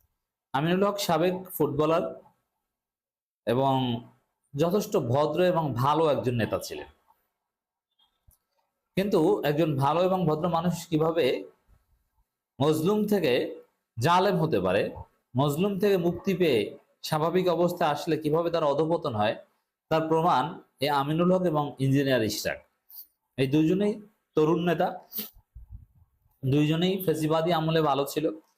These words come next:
কিন্তু একটু অনুকূল পরিবেশ পেয়ে তারা বিরাট চাঁদাবাজ হয়ে উঠেছে। এই যে ইঞ্জিনিয়ার ইশরাক কিন্তু বড় মাপের চাঁদাবাজ। ই-, ইশরাক যেসব লোক পালে,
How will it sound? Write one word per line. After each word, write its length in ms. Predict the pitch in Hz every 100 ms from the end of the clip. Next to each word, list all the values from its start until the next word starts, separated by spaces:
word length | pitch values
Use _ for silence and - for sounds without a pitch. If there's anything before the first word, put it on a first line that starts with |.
| _ _ _ _
কিন্তু 200 | 185 190
একটু 680 | 185 208 208 - 240 208 - - - _ _ _ _ -
অনুকূল 460 | 160 196 196 208 180
পরিবেশ 420 | 180 180 185 185 -
পেয়ে 380 | 170 - - - _ - - _ _ _ _ -
তারা 480 | 143 135 120 101 - _ _ _
বিরাট 680 | 127 185 190 190 175 147 -
চাঁদাবাজ 480 | 151 143 139 131 120
হয়ে 180 | 117 101
উঠেছে। 380 | 90 82 - - _ _ _ _ _ _ -
এই 100 | 175
যে 80 | 190
ইঞ্জিনিয়ার 380 | 185 208 208
ইশরাক 260 | 196 - 165
কিন্তু 220 | 175 196
বড় 240 | 170 214 220
মাপের 240 | 202 175
চাঁদাবাজ। 520 | 147 110 90 80 - _
ই-, 260 | 151 139 151
ইশরাক 300 | 151 190 185
যেসব 280 | 170 175 139
লোক 280 | 156 180 -
পালে, 360 | 151 123 87